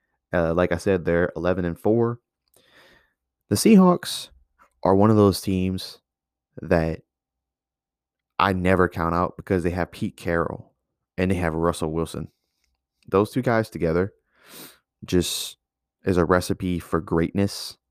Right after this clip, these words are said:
I don't know what the fuck Pete Carroll's doing this year when it comes to the defensive end, because if they had their defense together,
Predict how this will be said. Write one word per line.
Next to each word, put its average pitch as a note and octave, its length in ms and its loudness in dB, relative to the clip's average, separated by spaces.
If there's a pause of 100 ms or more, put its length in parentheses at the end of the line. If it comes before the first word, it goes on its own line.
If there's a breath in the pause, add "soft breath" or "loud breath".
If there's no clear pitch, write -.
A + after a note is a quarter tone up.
(760)
I F2+ 60 0
don't A#2 120 6
know G2 120 6
what F2+ 180 2
the G2+ 80 -10
fuck G#2+ 240 -2
Pete G#2+ 160 -8
Carroll's G#2 320 0
doing G2 260 -2
this F#2 220 -4
year G#2+ 200 0
when F#2+ 120 -2
it F2 60 -6
comes F#2+ 220 -4
to D#2+ 60 -10
the D#2+ 100 -4
defensive G2 520 -4
end, A2 340 -2
because E2+ 400 -2 (880 soft breath)
if F#2 160 2
they G2+ 140 2
had A#2 220 -2
their G#2 100 2
defense F#2+ 480 -2
together, A2+ 500 -2